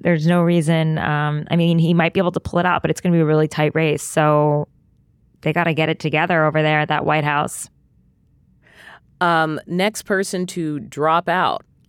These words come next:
Speaker 2: on the Republican side.
Speaker 1: Chris Christie.
Speaker 2: Really?
Speaker 1: Uh, yeah.
Speaker 2: I thought he was a fighter.
Speaker 1: He's a fighter, but, like,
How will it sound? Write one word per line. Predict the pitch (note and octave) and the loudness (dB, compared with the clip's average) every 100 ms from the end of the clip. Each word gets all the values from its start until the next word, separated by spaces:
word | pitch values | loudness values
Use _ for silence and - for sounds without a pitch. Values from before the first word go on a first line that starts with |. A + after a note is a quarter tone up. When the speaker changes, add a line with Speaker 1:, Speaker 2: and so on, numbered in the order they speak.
| - | -6
Speaker 2:
on | C#3+ C#3 C#3 C3+ C3 - | -2 0 -2 -4 -10 -10
the | - | -6
Republican | C#3 D#3 E3 D#3+ C3+ A2+ | -4 -4 -4 -4 -6 -8
side. | - - - - _ _ _ _ _ _ _ _ _ _ _ _ _ _ _ - | -6 -8 -8 -18 _ _ _ _ _ _ _ _ _ _ _ _ _ _ _ -12
Speaker 1:
Chris | - D#3+ | -6 -6
Christie. | - D#3+ - D3+ D#3+ F3+ F#3 _ _ _ _ _ _ _ _ _ - | -6 -8 -6 -4 -2 -4 -10 _ _ _ _ _ _ _ _ _ -12
Speaker 2:
Really? | D#3 G3 D#4 G#4 A#4 | -2 2 4 4 4
Speaker 1:
Uh, | E3 D#3+ D#3 D#3+ - - | 2 2 2 0 -4 2
yeah. | G#3+ C4+ C4+ B3+ B3 - _ _ - | 4 4 2 2 -2 -6 _ _ 0
Speaker 2:
I | F4+ | 0
thought | - F#4 | 2 2
he | F4+ F4+ | 4 4
was | F4+ - - _ _ - | 2 -2 -16 _ _ -20
a | |
fighter. | B3 - C#4 C#4 D4 D3+ _ _ _ _ _ _ _ _ _ _ - | -16 -12 -10 -10 -12 -16 _ _ _ _ _ _ _ _ _ _ -8
Speaker 1:
He's | G#3+ | -4
a | A3 | -4
fighter, | - F3 G#3 F3 | -2 -2 2 2
but, | D3 D#3 - | 2 0 0
like, | D#3 - | -4 -6